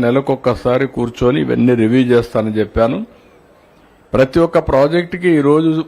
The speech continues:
ఎంఓయూలు చేసిన తర్వాత, శాంక్షన్ చేసిన తర్వాత date of inauguration ఫిక్స్ చేస్తున్నాం. Every month బ్యాక్వర్డ్ ఇంటిగ్రేషన్ చేస్తున్నాం. బ్యాక్వర్డ్ ఇంటిగ్రేషన్ చేసి ఆ టైంలో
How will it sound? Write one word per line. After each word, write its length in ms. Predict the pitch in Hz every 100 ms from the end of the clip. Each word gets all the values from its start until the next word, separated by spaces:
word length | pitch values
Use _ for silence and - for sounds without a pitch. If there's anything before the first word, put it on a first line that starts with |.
| - _ _ 117 131
ఎంఓయూలు 440 | 156 165 165 160 143
చేసిన 260 | 139 143 131
తర్వాత, 240 | 123 127 139 147 -
శాంక్షన్ 500 | 120 139 - 156 139
చేసిన 280 | 131 123 123 113
తర్వాత 260 | 123 127 151 143 113 113
date 340 | 135 151 - 160
of 200 | 160 - 127
inauguration 640 | 135 135 135 131 135 170 165
ఫిక్స్ 220 | 165 - 170
చేస్తున్నాం. 480 | 151 - 131 98 78 _ _ _ _ _ _ _ _ _ _ - 139
Every 360 | 151 175 175 165
month 200 | 151 180 185 120
బ్యాక్వర్డ్ 400 | 127 147 175 170 165
ఇంటిగ్రేషన్ 580 | 151 143 143 131 131 117
చేస్తున్నాం. 500 | 107 98 104 95 80 85 - _ - - _ _ - 101
బ్యాక్వర్డ్ 480 | 127 151 180 185 175
ఇంటిగ్రేషన్ 580 | 170 160 160 156 - 139 127
చేసి 320 | 120 - 175 226 - _ _ _ _ - 123
ఆ 20 | 143 143
టైంలో 360 | 143 170 185